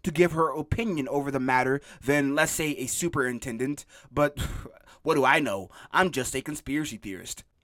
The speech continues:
After learning about the post, the district launched an investigation to determine whether Cataford will remain working at the school. Wow,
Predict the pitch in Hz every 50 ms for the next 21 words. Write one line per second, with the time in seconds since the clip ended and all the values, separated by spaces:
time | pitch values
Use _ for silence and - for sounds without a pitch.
0 | _ _ _ - - 156 170 190 190 - 196 196 208 226 240 254 254 226 214 190
1 | 208 208 - 185 - - - 208 175 143 - - - - - - - 156 143 -
2 | 175 185 - - 185 202 190 - - - - 131 151 180 185 180 165 156 - -
3 | 143 139 131 156 160 - - 147 156 160 170 165 156 151 139 135 131 135 - -
4 | 170 156 160 143 135 139 139 135 135 - - 160 160 170 - 170 165 156 127 135
5 | 131 127 135 127 123 131 131 135 135 135 131 - - - - - 110 120 143 151
6 | - 156 156 139 120 127 - 123 - - - - 180 156 120 101 82 - - _
7 | _ _ _ _ _ - - 135 139 139 139 127 110 101 92 -